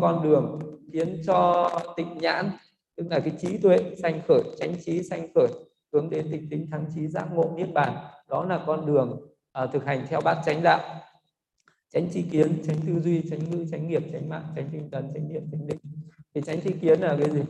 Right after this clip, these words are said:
Chánh tư duy là cái gì? Chánh tri kiến là, à,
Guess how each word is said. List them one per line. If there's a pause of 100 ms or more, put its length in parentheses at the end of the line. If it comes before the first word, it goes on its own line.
(280)
Chánh
tư
duy
là
cái
gì? (380)
Chánh
tri
kiến (160)
là, (360)
à,